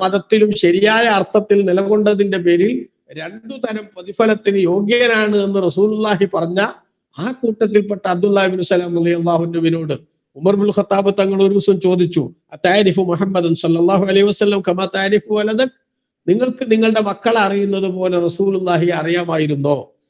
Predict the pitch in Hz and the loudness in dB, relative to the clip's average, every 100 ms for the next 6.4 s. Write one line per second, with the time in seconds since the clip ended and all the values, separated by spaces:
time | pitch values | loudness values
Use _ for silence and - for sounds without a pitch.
0 | _ _ 127 165 180 170 175 190 190 - | _ _ -16 -6 -4 -4 -4 -2 -2 -4
1 | - _ _ _ 131 180 202 202 208 220 | -12 _ _ _ -4 0 2 4 2 2
2 | 214 208 214 208 208 208 208 202 190 185 | 2 0 -2 -2 -2 -2 -2 -4 -2 -2
3 | 202 208 202 208 208 202 202 220 190 - | 0 0 -2 -2 -4 -2 0 0 -2 -10
4 | _ _ 143 185 214 233 240 233 233 240 | _ _ -2 0 2 2 2 2 2 2
5 | 254 247 247 233 240 233 226 220 214 202 | 2 2 0 0 -2 -2 0 2 2 0
6 | 180 - 208 | -4 -2 -2